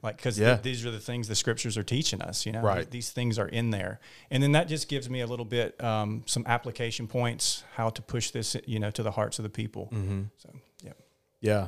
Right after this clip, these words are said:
Speaker 2: that's, um, that's really cool. I would even say I would encourage the members of Highview, as you're doing your own Bible reading, be looking for these things, for the five, uh, focuses. And, uh, really, that would even help you to be a disciple maker. As you're
Speaker 1: Right.
Speaker 2: walking other people through Scripture, you can help them identify,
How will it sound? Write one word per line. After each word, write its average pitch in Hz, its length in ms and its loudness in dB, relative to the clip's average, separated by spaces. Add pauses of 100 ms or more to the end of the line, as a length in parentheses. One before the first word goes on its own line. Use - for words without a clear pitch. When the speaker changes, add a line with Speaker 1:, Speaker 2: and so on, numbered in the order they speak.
(140)
Speaker 2:
that's, 123 320 6
um, 98 400 8 (460)
that's 120 180 4
really 107 160 4
cool. 110 180 8
I 107 120 8
would 151 120 8
even 117 160 8
say 113 380 10
I 110 60 8
would 113 100 8
encourage 104 640 4
the 101 240 6
members 107 300 4
of 92 100 -2
Highview, 110 360 4
as 98 160 2
you're 107 80 2
doing 104 260 4
your 101 140 2
own 101 400 6
Bible 104 300 6
reading, 92 300 0
be 113 120 8
looking 127 300 6
for - 100 -8
these 95 160 -2
things, - 320 -2 (320)
for - 120 -2
the 98 100 4
five, 95 580 0
uh, 92 140 0
focuses. 98 840 2
And, 98 400 2
uh, 92 180 0
really, 127 360 8
that 117 180 8
would 120 140 6
even 107 240 4
help 117 260 2
you 113 460 8 (420)
to - 100 0
be 117 160 10
a 117 60 12
disciple 117 380 8
maker. 113 480 4
As 95 180 4
you're 107 80 6
Speaker 1:
Right. 104 80 6
Speaker 2:
walking 120 320 8
other 160 140 6
people 117 200 4
through 98 120 0
Scripture, 92 400 -2
you 95 100 0
can 98 140 -2
help 104 160 4
them 101 160 2
identify, 95 640 2